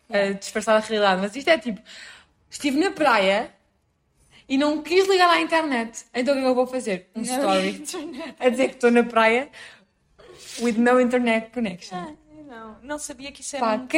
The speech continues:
Speaker 1: tema.
Speaker 2: vez que
Speaker 1: Não
Speaker 2: eu vejo,
Speaker 1: sabia que isso era um tema.
Speaker 2: cada vez que eu vejo este story
Speaker 1: Não sabia que era um motivo pelo qual
Speaker 2: É sempre
Speaker 1: fomos a
Speaker 2: igual.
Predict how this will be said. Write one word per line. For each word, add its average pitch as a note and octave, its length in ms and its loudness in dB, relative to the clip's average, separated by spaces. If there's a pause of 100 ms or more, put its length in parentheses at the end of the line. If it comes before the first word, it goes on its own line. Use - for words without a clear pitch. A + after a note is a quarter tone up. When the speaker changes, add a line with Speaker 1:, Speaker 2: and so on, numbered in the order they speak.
Speaker 1:
tema. F#4 100 6
Speaker 2:
vez F4 160 4
que - 60 -10
Speaker 1:
Não E4 60 -4
Speaker 2:
eu D4+ 40 -6
vejo, D4+ 100 0
Speaker 1:
sabia E4 120 -8
que - 60 -12
isso E4 100 -8
era D#4 100 -10
um D4+ 80 -14
tema. C4 280 -10
Speaker 2:
cada D#4 200 0
vez E4+ 120 -6
que F#4 60 -6
eu F4 40 -4
vejo D#4+ 180 -4
este D4 260 -8
story G#3 480 0
Speaker 1:
Não B3+ 120 -6
sabia D4 280 -12
que D4+ 120 -10
era C#4 100 -6
um C#4 40 -10
motivo C#4 420 -14
pelo C4+ 220 -10
qual C#4 140 -4
Speaker 2:
É B3+ 80 -4
sempre G4 280 2
Speaker 1:
fomos B3 60 -6
a - 20 2
Speaker 2:
igual. F#3 80 0